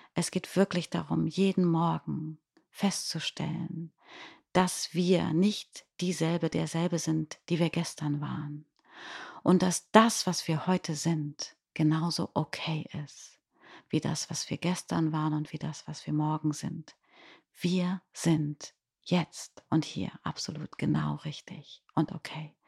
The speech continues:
Und ich glaube, das ist wichtig, dass wir das wissen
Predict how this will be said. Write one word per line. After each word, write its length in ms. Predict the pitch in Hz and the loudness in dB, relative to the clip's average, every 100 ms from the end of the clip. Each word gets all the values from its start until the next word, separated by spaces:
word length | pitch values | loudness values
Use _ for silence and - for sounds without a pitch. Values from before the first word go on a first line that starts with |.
| - - - - | -18 -14 -14 -6
Und 140 | - 170 | 2 2
ich 80 | - | 4
glaube, 280 | 170 160 - | 2 2 0
das 280 | - 175 - | 2 2 2
ist 220 | - - | -4 -4
wichtig, 600 | - 156 - - 151 - - - - | -2 -2 -4 -12 -12 -14 -18 -20 -12
dass 240 | - 160 - | -6 -4 -2
wir 80 | 156 | 0
das 460 | - 185 185 - | 4 2 2 -2
wissen 500 | 175 175 - 190 185 | -2 -2 0 0 0